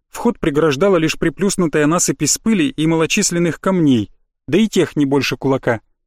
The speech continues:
Не выпуская поводьев из правой руки, ассасин присел на корточки и растер горный прах пальцами. «Ты теперь и скалы в порошок перетирать умеешь?» Лайла, устремлявшая тревожный взгляд в недра пещеры, медленно помотала головой.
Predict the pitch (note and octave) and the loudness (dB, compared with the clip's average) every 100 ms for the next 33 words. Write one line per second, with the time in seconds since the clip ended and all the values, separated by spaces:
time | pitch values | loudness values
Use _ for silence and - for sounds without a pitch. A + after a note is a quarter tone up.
0 | _ _ _ _ C3+ C3+ C3 D3 - G3+ | _ _ _ _ 2 2 0 -2 0 0
1 | - C3+ E3+ D#3+ C#3+ C3+ - - F3 D#3 | 0 0 0 0 0 -2 -2 0 0 2
2 | C#3+ C#3 G3 D3+ - C#3+ - F#3+ D3+ C#3 | 0 0 0 0 0 0 0 0 -2 -2
3 | F3 D#3 C#3+ G#3 G3 D3 - C#3+ C#3+ - | 0 0 0 -2 -2 -6 -2 0 0 0
4 | F#3 C#3 D#3 D#3+ C#3 D#3+ D3+ - D3 A#2+ | -2 0 0 0 0 -2 -4 -2 -2 0
5 | - G2+ - _ _ _ _ _ _ _ | 0 -2 -4 _ _ _ _ _ _ _
6 | - C#3+ - E3 D#3+ - F#3 G3 E3+ - | -6 -6 -4 -2 -2 -2 -2 -2 -2 -2
7 | D#3 - D3+ - D3 C3+ D3 C#3 C#3 C#3 | -2 0 -2 -2 -4 -2 -2 -2 0 0
8 | B2+ - - _ _ _ _ _ _ _ | 0 -2 -8 _ _ _ _ _ _ _
9 | _ _ C#3 E3+ F#3+ D#3 B2+ D3+ D#3 E3+ | _ _ -2 2 2 2 0 0 2 0
10 | - D3+ C#3 D3 E3+ D3 D3 B2+ D3+ E3+ | 0 -2 0 0 0 2 0 0 -2 -2
11 | B2+ C3+ D#3+ D3+ - C3 - F#3+ D3 D#3 | 0 -2 0 -2 -2 -2 0 2 2 0
12 | D#3+ E3 D#3 C#3+ D3+ C#3 C#3+ C#3+ C#3 D3+ | 0 0 -2 0 -2 0 0 2 2 2
13 | C3+ G#2+ | 2 0